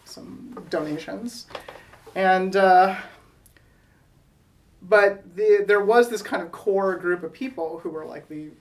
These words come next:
the social circle that S R L P was embedded in.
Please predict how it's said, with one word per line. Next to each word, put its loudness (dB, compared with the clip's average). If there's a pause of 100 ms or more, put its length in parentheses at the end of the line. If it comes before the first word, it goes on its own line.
(160)
the -10
social -4
circle -10
that -14
S -14
R -10
L -12
P -18
was -16
embedded -12
in. -10